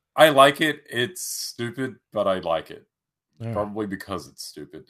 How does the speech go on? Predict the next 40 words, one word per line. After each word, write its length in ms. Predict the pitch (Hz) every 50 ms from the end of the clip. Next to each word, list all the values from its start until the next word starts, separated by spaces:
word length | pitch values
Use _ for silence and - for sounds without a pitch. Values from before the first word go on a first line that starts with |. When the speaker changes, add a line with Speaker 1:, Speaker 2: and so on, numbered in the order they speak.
| -
Speaker 1:
I, 160 | 85 82 82 78
I 60 | 101
mean, 220 | 113 117 117 107 - - - - _ -
like, 300 | 117 113 139 - - 156
the 60 | 139
grounded 320 | - 165 180 180 165 -
stuff 280 | - - - 143 139 -
before 280 | - 104 - 107 107 107
that, 140 | 107 107 101
the 80 | 92
Widow's 480 | 87 104 107 110 107 107 107 107 101 87
ganging 280 | - 104 98 98 98 98
up 160 | 98 95 -
on 360 | 101 98 95 95 95 95 92 - _ _ _ _ _ _ _ _ _ -
Natasha, 540 | 95 95 92 98 95 95 92 - 107 98 92
that's 360 | 90 92 92 - - - - _ -
a 60 | -
Speaker 2:
Mm-hmm. 260 | 131 127 123 113 107 104
Speaker 1:
fun 280 | 98 95 98 95 92
scene 200 | 90 - 95 95
'cause 160 | 92 - 85
she 100 | - -
kinda 260 | - - 85 85 85 80
has 360 | 85 90 90 90 82 73 78
the 280 | 82 85 87 87 87
upper 220 | 78 82 87 - 82
hand 240 | 82 85 85 82 -
for 60 | 82
a 20 | 82
little 120 | 85 82
bit, 140 | 80 85 -
then 200 | 73 76 78 76
the 60 | 73
numbers 300 | 73 78 85 87 80 82
game 260 | - - 87 87 82 82
gets 540 | 85 82 - _ - - - - - - -
up 160 | - 87 - -
on 80 | 85
her, 180 | 85 85 82 80
and 140 | 76 71